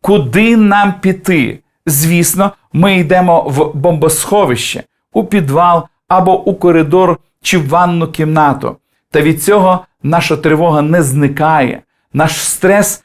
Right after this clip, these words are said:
накопичується і потроху з'їдає нас зсередини. Ми опиняємося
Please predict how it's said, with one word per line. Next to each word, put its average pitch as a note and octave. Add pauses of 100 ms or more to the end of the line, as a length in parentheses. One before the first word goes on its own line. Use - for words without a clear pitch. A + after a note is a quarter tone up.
(140)
накопичується G3+ (280)
і F#3+
потроху F3+
з'їдає D#3
нас D#3+
зсередини. D3 (360)
Ми E3+
опиняємося E3